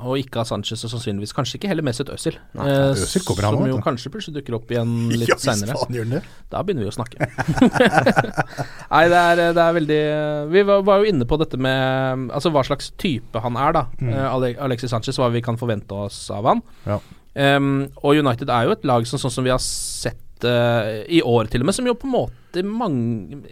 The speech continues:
Speaker 1: på mange måter har vært en suksesssesong så langt. Det må vi nesten kunne si, selv om City er, eh, mange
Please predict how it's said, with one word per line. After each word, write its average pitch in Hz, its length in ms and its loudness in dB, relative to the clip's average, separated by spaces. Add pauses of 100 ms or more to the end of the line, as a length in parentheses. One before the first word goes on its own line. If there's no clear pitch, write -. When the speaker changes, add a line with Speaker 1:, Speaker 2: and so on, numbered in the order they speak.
(240)
Speaker 1:
på 175 100 0
mange 175 160 2
måter 135 220 0
har 120 80 2
vært - 100 -12
en - 60 -8
suksesssesong - 580 -4
så 110 160 -6
langt. 110 380 -4
Det 131 160 -6
må 120 100 0
vi 110 80 -2
nesten 117 240 -6
kunne 110 160 -6
si, 180 160 2
selv 123 200 0
om 117 40 0
City 117 300 -6
er, 107 160 -4
eh, 101 380 -6 (360)
mange 104 300 -4